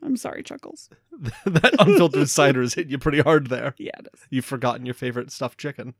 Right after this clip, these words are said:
Speaker 1: <laughs> From ten minutes ago. <laughs>
Speaker 2: If they sold a Chuckles stuffed animal toy,
Speaker 1: Yes.
Speaker 2: I'd probably,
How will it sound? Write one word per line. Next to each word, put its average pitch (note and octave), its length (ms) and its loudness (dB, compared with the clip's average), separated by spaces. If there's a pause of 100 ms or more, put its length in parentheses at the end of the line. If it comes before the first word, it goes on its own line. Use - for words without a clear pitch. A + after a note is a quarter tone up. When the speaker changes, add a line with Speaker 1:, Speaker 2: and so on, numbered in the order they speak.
Speaker 1:
<laughs> B3+ 60 -2 (760)
From - 240 -4
ten G#3 240 -6
minutes G#3+ 300 -8
ago. - 340 -8
<laughs> D4+ 100 -6 (840)
Speaker 2:
If F3+ 140 2
they G3+ 140 2
sold F3+ 260 -6
a D#3 80 -4
Chuckles B2+ 440 -8
stuffed - 260 -8
animal G#2+ 280 -8
toy, G#2+ 200 -4
Speaker 1:
Yes. - 160 0
Speaker 2:
I'd - 40 -8
probably, G#2+ 380 -8